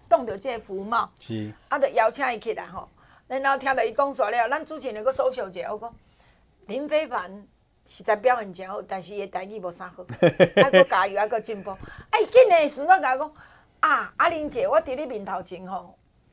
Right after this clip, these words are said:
Speaker 1: 我台语说毋敢讲，所以我讲无。<laughs> 我心内想，你真正知我阿玲。
Speaker 2: 你伫我面头前嘛，毋敢讲台语。
Speaker 1: <laughs> 我想，<laughs> 我想你林非凡，你敢真正知我叫阿玲姐？
Speaker 2: 嗯。
Speaker 1: 我不知道啦，吼，
Speaker 2: 嗯，嗯。
Speaker 1: 因为阮第一摆实在伫咧台，伫咧客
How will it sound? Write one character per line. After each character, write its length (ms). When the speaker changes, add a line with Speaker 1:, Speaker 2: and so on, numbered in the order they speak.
Speaker 1:
我 160
台 220
语 120
说 160
毋 100
敢 220
讲， 240
所 160
以 20
我 60
讲 160
无。 240
<laughs> 260
我 80
心 200
内 140
想， 280
你 100
真 200
正 140
知 80
我 140
阿 120
玲。 120
Speaker 2:
你 80
伫 80
我 60
面 160
头 140
前 120
嘛， 120
毋 120
敢 160
讲 160
台 140
语。 320
Speaker 1:
<laughs> 220
我 100
想， 140
<laughs> 400
我 80
想 240
你 180
林 220
非 160
凡， 180
你 60
敢 180
真 160
正 140
知 80
我 200
叫 140
阿 100
玲 160
姐？ 160
Speaker 2:
嗯。 120
Speaker 1:
我 100
不 80
知 160
道 240
啦， 180
吼， 120
Speaker 2:
嗯， 80
嗯。 20
Speaker 1:
因 60
为 20
阮 180
第 100
一 60
摆 180
实 160
在 160
伫 200
咧 120
台， 320
伫 80
咧 160
客 240